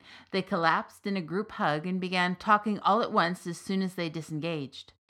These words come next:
"It's so good to see you both. Really see you. Her house,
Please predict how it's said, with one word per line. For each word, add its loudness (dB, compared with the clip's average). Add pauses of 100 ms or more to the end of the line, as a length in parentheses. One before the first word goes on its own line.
(240)
"It's -10
so 4
good 2
to -4
see 0
you 6
both. -2 (200)
Really 2
see 0
you. -4 (600)
Her 6 (140)
house, 2